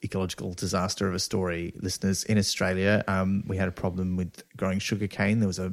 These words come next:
species of moth that, um, would infect them. I think it was a moth. Uh, and so they imported a species called the cane toad, which fed on those moths and lived in cane fields in other countries. Um,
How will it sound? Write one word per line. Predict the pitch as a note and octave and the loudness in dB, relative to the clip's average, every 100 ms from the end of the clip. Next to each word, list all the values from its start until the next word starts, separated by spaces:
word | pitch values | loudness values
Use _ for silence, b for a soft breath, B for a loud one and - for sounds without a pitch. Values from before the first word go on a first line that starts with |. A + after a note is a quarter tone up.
| - | -6
species | - G#2 F#2 F2+ | -4 -2 -2 -4
of | F#2 | -2
moth | G2 C3 - - b b b b b | 0 0 -2 -14 b b b b b
that, | G2+ F2+ - - | 0 0 -2 -6
um, | F#2 F2+ F2 F2 F2+ - - - | -2 0 0 0 -2 -4 -10 -6
would | F2+ E2+ | -6 -6
infect | - - - | -6 -4 0
them. | C#3 D#3 | 0 0
I | - | 0
think | G#2+ | -2
it | |
was | F#2+ | -2
a | E2+ | 0
moth. | A#2 - - b b b b | 0 -2 -10 b b b b
Uh, | G2+ G2 F#2 | 4 4 4
and | G2+ G2+ | 2 2
so | - G#2 G2 G2 | 2 4 6 4
they | - G2+ G2 | 4 2 0
imported | G2 B2+ C#3 G#2+ | 0 4 4 4
a | |
species | - G#2+ G#2 F#2+ | 4 2 2 0
called | - F#2+ | -2 -4
the | F2+ | -4
cane | - A#2 D3 | 2 4 4
toad, | - D#2+ F2+ A#2 - | 2 2 0 0 -4
which | G#2 E2+ - | -4 -4 2
fed | G#2+ | 4
on | G2+ | 4
those | E2+ F2 | 2 -2
moths | E2+ G#2+ - | -2 -2 -2
and | F2+ | -2
lived | F#2 F2+ | -2 -2
in | F2+ F2+ | -4 -4
cane | F#2+ F#2 | -2 0
fields | G2 F#2 F2+ | 0 -2 -2
in | |
other | F#2 F#2 | -2 -2
countries. | - A#2+ G2 F#2+ b b b b - | 0 2 2 0 b b b b 2
Um, | A2 A2 A2 | 6 8 6